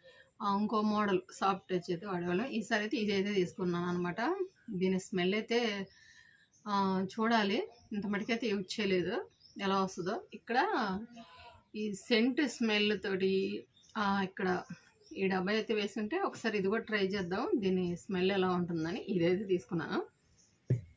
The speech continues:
బట్టలకి వేసిన తర్వాత, నేను వాడిన తర్వాత దీని స్మెల్, దీని ఎలా ఉందో తెలుస్తుంది అనమాట. అంటే ఇది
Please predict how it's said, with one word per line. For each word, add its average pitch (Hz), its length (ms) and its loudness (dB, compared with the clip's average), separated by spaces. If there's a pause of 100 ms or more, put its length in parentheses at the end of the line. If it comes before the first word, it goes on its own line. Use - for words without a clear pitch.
(1040)
బట్టలకి 226 540 0
వేసిన 214 460 4
తర్వాత, 208 580 2 (120)
నేను 226 180 6
వాడిన 196 280 4
తర్వాత 196 320 0
దీని 190 320 0
స్మెల్, 185 760 2
దీని 175 420 0
ఎలా 175 220 0
ఉందో 208 280 0
తెలుస్తుంది 185 440 -2
అనమాట. 170 260 0
అంటే 233 420 0
ఇది 247 640 2